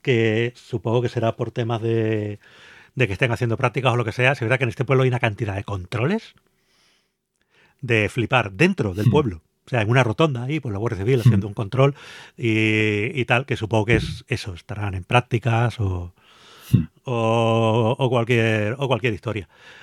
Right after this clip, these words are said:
Speaker 1: Pero sí, no, la, la verdad es que he de
Speaker 2: Mm.
Speaker 1: reconocer que es un pueblo que es bastante tranquilo,
Speaker 2: Mm.
Speaker 1: pero, pero eso, aquí la, la delincuencia es de, de guante blanco. <laughs>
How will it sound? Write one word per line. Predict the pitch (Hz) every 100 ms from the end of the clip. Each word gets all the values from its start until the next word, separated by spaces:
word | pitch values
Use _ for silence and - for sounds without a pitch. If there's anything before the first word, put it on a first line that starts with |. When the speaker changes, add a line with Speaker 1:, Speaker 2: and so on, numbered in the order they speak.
| - _
Speaker 1:
Pero | 143 131
sí, | 135
no, | 196 226
la, | 151
la | 127
verdad | 123
es | -
que | 180
he |
de |
Speaker 2:
Mm. |
Speaker 1:
reconocer | 175 160 143
que | 156
es |
un | 131
pueblo | 131 131
que | 127 120
es | 110 101
bastante | 92 - 101 110 107 107 107 107 -
tranquilo, | 110 - 139 185
Speaker 2:
Mm. | - - - - - - -
Speaker 1:
pero, | 139 127 120 120 117 110
pero | 113 107
eso, | -
aquí | 104
la, | 113 113 127
la | 123
delincuencia | 110 104 120 104 127
es | 120
de, | 117 113
de | 117
guante | 117 135 131
blanco. | - 127 120 -
<laughs> | 156 - - - 143 - 151 - 156